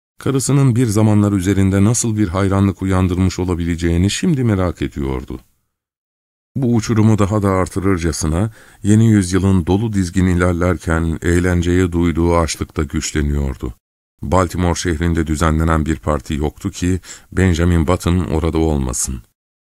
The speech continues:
Tüm partilerde genç ve evli kadınların en güzelleriyle dans ediyor,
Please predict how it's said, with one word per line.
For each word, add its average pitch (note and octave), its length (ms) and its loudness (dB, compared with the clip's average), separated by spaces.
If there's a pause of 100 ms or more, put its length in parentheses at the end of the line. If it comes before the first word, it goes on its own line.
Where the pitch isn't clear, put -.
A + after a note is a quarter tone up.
(120)
Tüm B2+ 200 -2
partilerde G2 640 0
genç F#2+ 340 0
ve G2+ 100 0
evli F#2 240 0
kadınların F2 680 0
en A2 240 2
güzelleriyle D#2 800 -2
dans E2 320 -2
ediyor, F2 400 -2